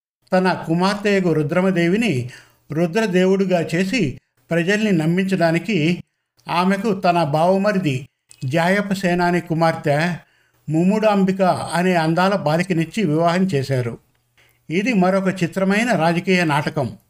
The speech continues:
అంతేనా, ఆ రాజునకు సామంతులై భక్తి శ్రద్ధలతో సేవించవలనని వీర ప్రమాణాలు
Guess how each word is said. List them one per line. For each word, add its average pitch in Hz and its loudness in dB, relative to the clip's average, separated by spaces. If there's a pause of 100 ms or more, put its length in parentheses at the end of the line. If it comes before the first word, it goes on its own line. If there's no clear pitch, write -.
(380)
అంతేనా, 156 0 (420)
ఆ 170 4
రాజునకు 196 0
సామంతులై 170 0 (400)
భక్తి 170 -2
శ్రద్ధలతో 185 0
సేవించవలనని 170 0 (400)
వీర 185 0
ప్రమాణాలు 175 0